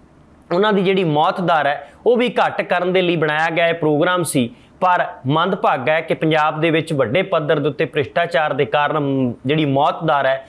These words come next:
ਉਸ ਦੇ ਵਿੱਚ ਵਾਧਾ ਹੀ ਕੀਤਾ ਜਾ ਰਿਹਾ, ਉਸ ਨੂੰ ਕੰਟਰੋਲ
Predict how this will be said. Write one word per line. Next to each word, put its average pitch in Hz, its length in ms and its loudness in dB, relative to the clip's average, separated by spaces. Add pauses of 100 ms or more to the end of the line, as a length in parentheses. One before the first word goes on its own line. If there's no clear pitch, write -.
(220)
ਉਸ 214 220 2
ਦੇ 185 120 2
ਵਿੱਚ 160 360 0 (380)
ਵਾਧਾ 202 340 2
ਹੀ 208 80 2
ਕੀਤਾ 170 360 -2
ਜਾ 139 240 0
ਰਿਹਾ, 175 200 2
ਉਸ 156 220 -2
ਨੂੰ 160 120 0
ਕੰਟਰੋਲ 175 580 2